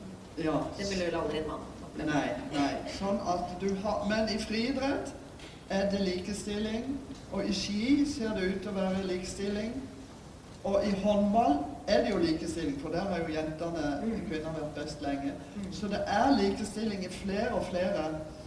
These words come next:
Speaker 1: idretter, men
Speaker 2: Mm.
Speaker 1: det er jo mannfolka som gjerne sitter på toppen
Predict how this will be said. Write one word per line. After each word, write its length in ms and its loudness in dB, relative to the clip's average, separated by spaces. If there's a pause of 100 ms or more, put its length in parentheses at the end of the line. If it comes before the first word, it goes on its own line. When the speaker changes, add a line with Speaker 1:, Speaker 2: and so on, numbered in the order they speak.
(220)
Speaker 1:
idretter, 720 0
men 140 2
Speaker 2:
Mm. 340 -4 (180)
Speaker 1:
det 160 -4
er 280 0
jo 200 -2 (500)
mannfolka 1000 -2
som 440 -6
gjerne 480 0
sitter 520 -4 (160)
på 200 -4
toppen 600 -4